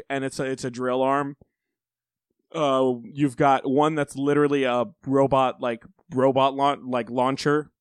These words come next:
like a punch launcher arm. And you can supercharge them, but it destroys them, so you only have a limited number. Uh, but you can, uh, when you do the, the,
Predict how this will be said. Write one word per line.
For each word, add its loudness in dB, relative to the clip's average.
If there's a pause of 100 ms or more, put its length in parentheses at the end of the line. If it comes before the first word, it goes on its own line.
(340)
like -10
a -4
punch -4
launcher 0
arm. 0 (400)
And 0
you 2
can -2
supercharge 2
them, 0
but 0
it -6 (200)
destroys -2
them, -4
so -8
you 2
only -2
have -6
a -4
limited -6
number. -4 (360)
Uh, 0
but -6
you -6
can, -4
uh, -2
when -4
you -2
do 0
the, -2
the, -8